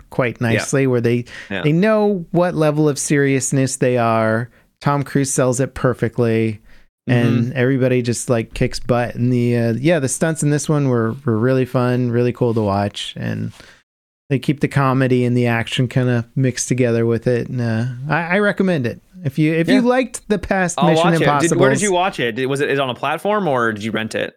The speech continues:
Speaker 1: Yeah, I just rented it on, like, uh, YouTube or something.
Speaker 2: Okay.
Speaker 1: Yeah.
Speaker 2: All right.
Speaker 1: Yeah.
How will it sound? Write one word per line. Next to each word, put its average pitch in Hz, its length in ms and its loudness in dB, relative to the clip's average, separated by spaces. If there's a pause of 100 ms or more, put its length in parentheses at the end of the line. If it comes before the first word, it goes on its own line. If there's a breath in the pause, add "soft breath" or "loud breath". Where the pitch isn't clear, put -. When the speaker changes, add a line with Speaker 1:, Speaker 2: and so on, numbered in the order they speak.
Speaker 1:
Yeah, 202 220 2
I 196 60 2
just 170 180 -6
rented 127 320 2
it 123 140 2
on, 113 200 2
like, 110 320 -2
uh, 107 380 -2 (160)
YouTube 107 380 -2
or 107 80 -4
something. 113 440 -6
Speaker 2:
Okay. 180 220 0 (560)
Speaker 1:
Yeah. 214 120 0
Speaker 2:
All 208 40 -2
right. 196 180 -6 (920)
Speaker 1:
Yeah. 117 800 -2